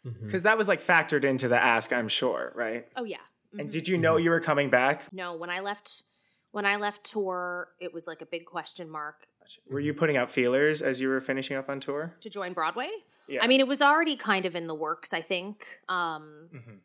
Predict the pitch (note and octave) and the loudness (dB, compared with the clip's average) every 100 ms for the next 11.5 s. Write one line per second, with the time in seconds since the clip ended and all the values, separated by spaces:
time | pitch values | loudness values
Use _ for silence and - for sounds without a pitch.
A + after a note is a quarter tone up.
0 | _ _ G3 G3+ F#3+ F#3 F3+ E3 E3+ F3 | _ _ -4 -2 -2 -2 -2 -4 -10 0
1 | F3 G#3 E3+ E3 E3 D#3 D#3+ E3 - D#3 | 2 2 0 -2 -4 -6 -8 -10 -10 -10
2 | D3 D#3+ D3+ D3 G2 D#3 - C3 G2+ - | -10 -10 -10 -10 -14 -18 -12 -10 -10 -18
3 | - _ _ - A4 G#4+ F3+ - - C4+ | -20 _ _ -12 -4 -2 0 2 2 2
4 | C#4+ D4+ D#4 C4 - - G#3+ G3 F#3+ F3 | -2 -2 -2 -6 -10 -6 -2 -2 -2 -6
5 | - E3 C3 A#2+ A2+ G3+ F#3+ - G3+ G3 | -12 -12 -8 -6 -4 -4 -4 -6 -8 -8
6 | - F#3+ F3+ F3 - G#3 G#3 G3+ G3+ - | -6 -4 -6 -10 -8 -4 -2 -2 -4 -4
7 | G#3 G3+ G3+ G3 G#3 _ _ _ _ _ | -4 -2 -2 -4 -8 _ _ _ _ _
8 | A3+ G3 F3 - _ _ _ _ - G#3 | 2 4 2 -4 _ _ _ _ -6 -4
9 | G#3 - A3+ G3 F3 D#3 D3+ D3+ D#3 D3+ | 2 4 4 0 -6 -2 0 2 -2 -2
10 | - F3 D#3 - - D#3+ C#3+ E3 F#3+ G3 | -4 -4 -8 -6 -6 -6 -12 -16 -10 -8
11 | F3 D#3 D3 C#3 | -8 -10 -14 -20